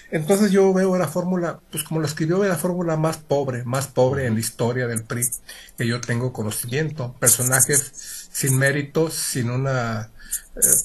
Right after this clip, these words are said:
podría decir, tengo trayectoria política, pero es una trayectoria política que no, que no los pinta de, de cuerpo entero. Muy poco, muy poco para escribir a casa. Y pues ahí está también en, en el paquete la candidatura de, de Mario Zamora a la primera, a la,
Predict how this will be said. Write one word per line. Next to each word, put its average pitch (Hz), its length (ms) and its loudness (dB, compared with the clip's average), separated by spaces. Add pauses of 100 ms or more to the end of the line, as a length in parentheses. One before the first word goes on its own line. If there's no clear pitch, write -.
(100)
podría 151 180 6
decir, 156 240 4
tengo 156 240 2
trayectoria 135 580 0
política, 160 600 0
pero 123 120 -2
es - 60 0
una 151 120 2
trayectoria 139 480 0
política 135 540 -4
que 120 120 -2
no, 131 220 -2
que 120 140 -6
no 123 160 -2
los 131 220 -4
pinta 135 460 -2
de, 104 280 -4
de 113 200 -6
cuerpo 120 300 -4
entero. 175 440 2
Muy 196 200 2
poco, 202 380 -2
muy 165 140 -2
poco 170 360 -4
para 139 140 0
escribir 135 340 -4
a 143 100 -4
casa. 165 420 -2 (440)
Y 202 60 -6
pues 160 180 0
ahí 226 120 6
está 220 260 2
también 185 420 2
en, 131 220 -2
en 113 180 -2
el 113 220 0
paquete 151 500 -2
la 110 240 -4
candidatura 113 720 -2
de, 98 260 -6 (360)
de 107 120 0
Mario 127 220 0
Zamora 135 600 0
a 123 120 -2
la 113 240 -2
primera, 110 440 0
a 123 160 -6
la, 101 400 -4